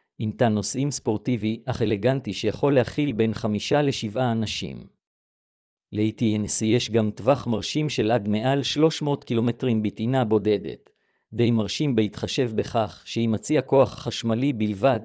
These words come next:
וגם כוח מונע בגז. אבל המשיכה האמיתית של ה-D S ארבע E T N C היא שילוב המנועים שלה.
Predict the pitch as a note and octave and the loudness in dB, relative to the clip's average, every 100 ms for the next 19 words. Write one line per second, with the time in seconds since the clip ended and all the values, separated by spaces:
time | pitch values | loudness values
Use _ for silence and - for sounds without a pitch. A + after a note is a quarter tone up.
0 | - A2+ B2 D#3 C#3+ - C3+ C3 A2+ G#2+ | -6 0 2 2 0 2 2 2 -2 0
1 | A2 G#2+ G#2 G2 E2+ D2 F2 - _ _ | 0 0 0 -2 -4 -6 -14 -18 _ _
2 | _ _ _ _ _ _ _ - G2+ A2 | _ _ _ _ _ _ _ -10 0 2
3 | A#2 G2 - G#2 C3+ B2+ G2+ G2+ C3+ C#3 | 2 0 -2 0 2 4 2 0 -2 0
4 | G#2+ G2 G2 G#2+ - G#2+ G#2 C#3 C3 - | 0 0 0 -2 0 -2 2 2 2 2
5 | A2+ A2 G#2 - C3+ D#3 - - A2+ C3 | 2 2 -2 -4 -4 -4 -4 -6 -2 0
6 | B2 D3 C3+ A#2 A2+ G#2 G2+ F#2 F2 C#2+ | 2 2 4 4 2 2 -2 -2 -4 -4